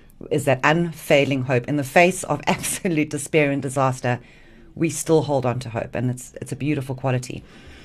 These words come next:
I think what's being, we're being called now to do is, can that sense of power and that sense of,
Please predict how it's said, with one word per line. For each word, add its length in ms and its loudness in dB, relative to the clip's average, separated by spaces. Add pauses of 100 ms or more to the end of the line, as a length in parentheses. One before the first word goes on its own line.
(420)
I 60 0
think 280 2
what's 200 0
being, 280 -2
we're 200 -2 (160)
being 220 0
called 300 -2
now 340 2
to 140 -6
do 320 -4
is, 380 -4 (1080)
can 440 2
that 540 0 (680)
sense 540 2 (100)
of 360 2
power 600 2 (560)
and 360 4
that 200 2
sense 360 2
of, 200 2